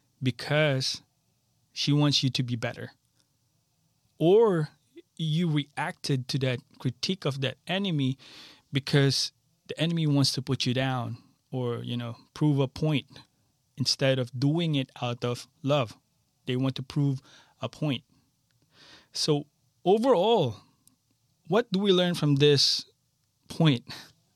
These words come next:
This situations requires our participation in order to determine if it's bad or good. It's our participation. It's our decision. We label it.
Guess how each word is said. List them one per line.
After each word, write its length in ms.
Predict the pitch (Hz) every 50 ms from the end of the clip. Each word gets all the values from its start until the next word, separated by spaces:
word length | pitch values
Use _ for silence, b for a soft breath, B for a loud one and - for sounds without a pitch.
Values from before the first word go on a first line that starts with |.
| _ _ _ _ _ B B B B B B B B B B B B -
This 260 | 135 170 220 240 -
situations 920 | - 220 214 - - - 190 175 170 170 160 - - 165 156 147 - -
requires 800 | 147 143 - - - - 147 143 143 139 139 139 131 - - - _ _ _ _ _ _ _ _ -
our 280 | 151 165 165 160 139 135
participation 1200 | - - - 135 117 - - - 143 - - 123 - - - 139 127 - - 117 117 120 135 135 - _ _ _ _ _ _ _ _ _ _ -
in 140 | 143 - -
order 340 | - 165 180 180 190 185 175
to 140 | - 165 151
determine 640 | 139 139 135 - - 170 170 170 156 143 139 135 131
if 140 | 131 - -
it's 140 | 123 - -
bad 480 | 123 117 123 135 135 135 135 135 127 - B B B B B B B B
or 160 | - 135 131 117
good. 300 | 113 - 131 113 104 - - _ _ _ _ _ _ _ _ _ _ _ _ _ _ _
It's 180 | - - - - _ -
our 280 | 143 160 175 170 170 156
participation. 1000 | - - 135 127 - - 147 - - 120 - - 123 113 - - 117 110 104 113
It's 240 | 117 120 120 - -
our 360 | 143 143 156 156 156 156 135 - B B B B B B B
decision. 640 | 135 131 127 - - 151 - - 117 113 123 139 - _ _ _ _ _ _ _ _ _ _ _ _ _ -
We 160 | 139 156 196
label 560 | 196 151 127 127 131 147 147 135 127 117 117
it. 120 | 117 -